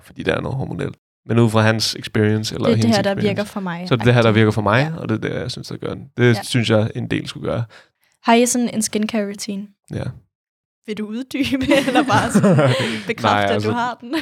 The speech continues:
Speaker 2: <laughs>
Speaker 1: ja, ja, jeg har den. Jeg, jeg tror, jeg kan ikke huske, hvad det var, der startede med. Jeg tror, jeg så en eller anden gut på YouTube, som var sådan, "Pff, ikke lad folk sige, du er gay, bare fordi du <laughs> bruger, øh, skincare eller, eller du skal tage dig af din hud, mand." Og sådan,
Speaker 2: Men
Speaker 1: "Ja,
Speaker 2: det er
Speaker 1: fedt."
Speaker 2: altså også rigtig,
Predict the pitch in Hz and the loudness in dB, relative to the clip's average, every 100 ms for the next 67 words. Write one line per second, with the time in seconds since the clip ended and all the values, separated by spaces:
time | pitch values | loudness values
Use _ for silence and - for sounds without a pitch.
0 | 254 262 143 165 131 117 104 104 117 117 | -4 0 4 6 4 4 0 2 0 -2
1 | 113 113 113 - 120 117 151 120 - 131 | -4 0 2 4 2 4 2 2 0 -2
2 | 160 165 120 104 104 127 135 123 113 117 | 0 0 0 2 4 2 0 -4 -2 0
3 | 110 127 135 131 117 - 117 107 113 - | 2 0 -4 -6 -4 0 0 2 0 0
4 | 120 117 110 110 110 - _ _ _ _ | -2 0 0 0 -6 -12 _ _ _ _
5 | _ - 131 - 110 113 - - - - | _ 0 2 4 4 4 -2 -6 -8 -8
6 | - - - 110 - - _ _ _ _ | -10 -10 -2 0 -2 -8 _ _ _ _
7 | _ _ _ - 131 120 107 117 113 - | _ _ _ -2 2 2 4 2 2 -2
8 | 123 - - 98 101 - 98 - - - | -6 -6 0 2 2 0 -4 -4 -6 -4
9 | 131 139 170 _ 151 - - - - 123 | -4 -6 -12 _ -4 -4 -4 -10 -2 2
10 | 117 117 104 101 120 - 120 120 120 95 | 4 4 2 0 -4 -2 0 0 0 -2
11 | 92 101 117 - 113 117 120 117 123 156 | -4 -4 -4 -4 0 2 4 2 4 4
12 | - 110 117 165 - 170 196 220 175 226 | 2 0 -4 -10 -8 -2 2 2 0 -2
13 | 233 240 233 247 226 | -4 -6 -8 -8 -10